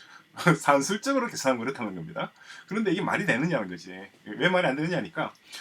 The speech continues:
자동화된 업종의 기존 노동자가 새로운 업무를 수행할 지식과 기술이 있는가라는 말이죠.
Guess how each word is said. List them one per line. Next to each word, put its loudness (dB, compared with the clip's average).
자동화된 4
업종의 -2
기존 -2
노동자가 0
새로운 0
업무를 -2
수행할 -2
지식과 -6
기술이 -6
있는가라는 -4
말이죠. -14